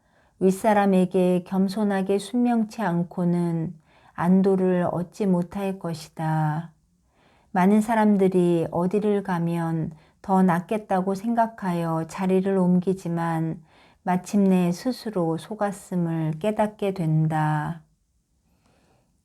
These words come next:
누구나 다 자신의 뜻을 이루려 하고 자기와 생각이 같은 사람에게 기울어진다.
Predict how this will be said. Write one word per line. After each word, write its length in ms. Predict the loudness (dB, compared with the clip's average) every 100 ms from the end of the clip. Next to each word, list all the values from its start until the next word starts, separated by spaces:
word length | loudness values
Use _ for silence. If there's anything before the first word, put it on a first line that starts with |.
| 2
누구나 420 | 4 6 4 4
다 220 | 2 0
자신의 540 | 0 -4 -2 -2 -2
뜻을 360 | -2 -4 -2 2
이루려 400 | 2 2 0 -2
하고 720 | -2 -4 -2 -2 0 -2 -6 -12 _ _ _
자기와 480 | -4 0 2 2 2
생각이 500 | -2 0 0 0 -4
같은 400 | -6 -6 -8 -6
사람에게 800 | -2 -2 0 -2 -2 -4 -4
기울어진다. 1300 | -4 -2 0 0 -2 -2 -2 0 0 -2 -2 -2 -6